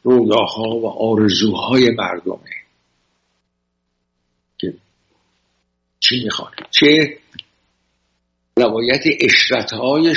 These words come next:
شاهانه که خودشون گیرشون نمی اومده و اون اشرت می‌دادن، چه حالا انتقام پس گرفتن از یک شاه ظالم،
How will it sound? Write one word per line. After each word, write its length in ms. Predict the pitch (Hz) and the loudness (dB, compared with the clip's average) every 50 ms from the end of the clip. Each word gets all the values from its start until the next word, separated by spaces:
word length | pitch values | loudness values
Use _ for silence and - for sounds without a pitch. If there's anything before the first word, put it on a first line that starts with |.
| - - | 0 0
شاهانه 800 | 160 151 143 131 135 139 135 135 135 135 135 135 123 120 117 110 - | 0 0 -2 -2 -4 -4 -4 -4 -2 -2 -4 -2 -2 -4 -4 -6 -10
که 120 | - 113 - | -12 -12 -10
خودشون 520 | - - 117 120 127 127 - 156 147 135 | -6 -4 -4 -2 -2 -2 -4 -4 -2 0
گیرشون 440 | 127 143 143 131 - 139 135 131 127 | 2 2 2 2 0 0 -2 -4 -4
نمی 260 | 127 127 131 131 131 | -8 -10 -8 -8 -8
اومده 600 | 127 123 120 117 113 110 110 110 113 110 107 98 - - _ _ _ - - - _ - | -8 -6 -4 -6 -2 0 2 2 2 2 0 -2 -4 -8 _ _ _ -20 -20 -14 _ 0
و 60 | - | 0
اون 260 | - - 123 120 120 | 0 0 0 -2 0
اشرت 420 | 120 101 98 - 101 101 98 98 - | 0 0 2 2 2 0 -2 -4 -6
می‌دادن، 360 | 92 92 92 92 90 85 85 _ _ _ _ _ _ _ _ _ - - - - - | -6 -4 -2 -2 -4 -4 -8 _ _ _ _ _ _ _ _ _ -12 -12 -12 -8 -2
چه 180 | - - 175 175 | 2 2 4 4
حالا 320 | 147 143 147 139 156 160 | 2 2 0 0 0 0
انتقام 680 | - - 147 127 104 - 123 110 107 120 117 113 107 95 | -2 -2 -4 -4 -2 -2 -4 -2 -2 -4 -6 -6 -6 -8
پس 280 | - 110 117 - - - | -6 -4 -2 0 0 2
گرفتن 440 | 123 117 113 104 113 - - 156 165 | 2 2 2 0 -2 -2 -2 -2 0
از 220 | 160 139 120 - 131 | 0 0 0 0 0
یک 180 | 131 131 131 - | 0 0 0 -2
شاه 260 | - 131 120 123 131 | -2 -2 0 0 -2
ظالم، 760 | 123 113 120 104 104 104 110 120 123 117 110 95 92 87 | -2 0 0 2 2 2 2 2 2 2 0 -4 -8 -20